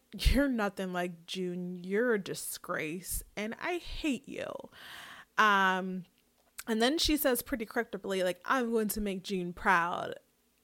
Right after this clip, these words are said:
Uh, but then she starts coughing up blood. So you're just like, "What is going on?" And then Janine starts to cough for help, and then she starts to cough up blood. And it's just,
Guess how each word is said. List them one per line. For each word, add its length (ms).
Uh, 480
but 100
then 100
she 120
starts 200
coughing 340
up 120
blood. 340
So 100
you're 80
just 200
like, 380
"What 500
is 140
going 380
on?" 540
And 200
then 160
Janine 400
starts 240
to 100
cough 340
for 80
help, 280
and 100
then 100
she 320
starts 280
to 80
cough 260
up 240
blood. 380
And 120
it's 160
just, 300